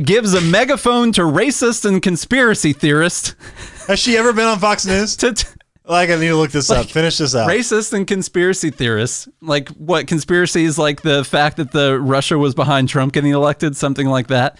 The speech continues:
Speaker 1: To talk about how social media platforms should essentially allow politicians to lie without consequences. This is eroding our democracy.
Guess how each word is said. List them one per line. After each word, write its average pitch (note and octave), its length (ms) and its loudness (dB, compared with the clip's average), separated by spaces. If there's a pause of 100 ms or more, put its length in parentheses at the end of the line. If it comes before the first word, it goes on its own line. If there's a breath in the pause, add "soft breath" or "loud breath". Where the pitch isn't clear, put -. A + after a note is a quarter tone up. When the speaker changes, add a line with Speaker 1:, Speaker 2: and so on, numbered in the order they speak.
(680 loud breath)
Speaker 1:
To G3+ 120 0
talk A3 320 0
about G#3 280 2
how G3 220 2
social B3+ 440 2
media A#3 340 2
platforms F3+ 720 2
should F#3 160 0
essentially G#3 560 2
allow F#3+ 380 2
politicians A#3+ 840 2
to F3+ 100 0
lie G#3 460 4
without C4 440 2
consequences. D#3+ 1000 0 (320 soft breath)
This F3+ 340 2
is G3 140 2
eroding G#3 480 2
our A3 140 2
democracy. F#3+ 760 0